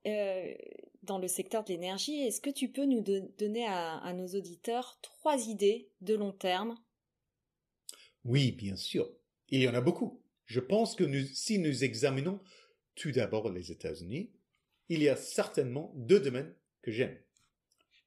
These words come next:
Speaker 2: Tout d'abord, l'explore-, l'exploration et la production pétrolière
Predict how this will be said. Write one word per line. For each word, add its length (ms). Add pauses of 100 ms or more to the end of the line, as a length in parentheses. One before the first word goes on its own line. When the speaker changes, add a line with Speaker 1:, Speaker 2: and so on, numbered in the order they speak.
(200)
Speaker 2:
Tout 140
d'abord, 420 (300)
l'explore-, 960
l'exploration 960 (280)
et 100
la 100
production 480
pétrolière 600